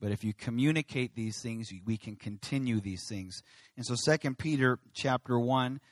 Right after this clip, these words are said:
says this in verse twelve. Peter says, "Wherefore I will not be negligent to put you always in remembrance of these things, though you know them and be established in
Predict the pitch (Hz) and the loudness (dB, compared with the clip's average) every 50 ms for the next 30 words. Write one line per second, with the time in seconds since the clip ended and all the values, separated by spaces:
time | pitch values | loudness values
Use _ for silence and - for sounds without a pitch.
0 | _ _ - - - 131 120 117 113 120 127 127 120 - - - 117 113 117 113 | _ _ -12 -4 0 2 2 2 2 0 0 0 0 -2 -4 -6 -2 0 2 2
1 | 113 110 - - - - 117 113 110 110 113 110 - - _ _ _ _ _ _ | 0 0 -4 -6 -2 2 2 4 4 2 2 -2 -4 -12 _ _ _ _ _ _
2 | - 120 113 117 113 - - 120 110 117 120 147 156 165 156 - 160 147 139 - | -6 -2 -2 -2 -2 -2 -2 -4 -2 0 4 4 6 6 6 6 4 4 4 2
3 | - 123 143 156 160 151 147 143 143 143 151 156 170 180 170 156 143 143 143 147 | 2 0 2 2 2 2 0 0 2 4 4 6 6 4 4 2 2 2 2 2
4 | 139 - _ - 139 131 127 123 120 123 127 143 165 190 180 147 127 117 104 104 | 0 -2 _ -4 -4 -2 -2 -2 -2 -2 0 0 0 0 0 0 0 0 0 -2
5 | 104 101 107 - _ _ _ _ _ _ _ _ _ - - 123 117 - - 156 | -4 -6 -6 -8 _ _ _ _ _ _ _ _ _ -4 -2 -2 0 2 2 2
6 | 139 - 135 135 127 123 - _ - 143 160 185 196 175 156 131 117 113 110 113 | 2 4 4 4 4 2 0 _ 4 8 10 10 10 10 8 6 4 2 0 -2
7 | 113 123 - - - _ - 127 123 120 120 120 120 117 120 123 139 165 170 143 | -4 -6 -8 -10 -12 _ -4 -4 -2 0 2 2 2 2 2 2 2 2 2 2
8 | 120 113 110 110 113 110 - - - _ - 117 117 110 107 110 117 120 123 131 | 2 2 2 0 0 -4 -8 -12 -10 _ -2 -2 -2 -4 -4 -2 0 2 2 2
9 | 135 135 - - - - - 165 156 135 120 107 98 95 95 - - - - _ | 2 0 -2 -6 -8 -2 0 2 2 2 0 -2 -8 -10 -12 -12 -14 -14 -16 _
10 | _ _ _ _ _ - 104 110 113 120 139 147 165 180 180 175 165 127 131 139 | _ _ _ _ _ -12 -12 -4 2 6 8 8 10 8 8 6 4 0 -2 -2
11 | 139 135 135 139 147 165 185 196 180 147 131 113 110 107 110 113 110 - _ _ | 0 0 0 0 2 4 6 6 4 4 0 -2 -2 -2 -4 -6 -10 -14 _ _
12 | _ _ _ - 120 120 123 120 127 135 131 135 131 - 120 113 - - - - | _ _ _ -2 -2 0 0 0 2 2 2 2 2 0 -2 -2 -2 -4 -2 2
13 | 156 151 151 147 139 131 123 120 117 120 - - - - - _ _ _ _ _ | 4 6 6 6 6 4 2 2 2 0 -2 -6 -12 -18 -20 _ _ _ _ _
14 | - 139 143 135 131 123 117 117 113 110 | -2 0 2 2 2 0 -2 -4 -6 -10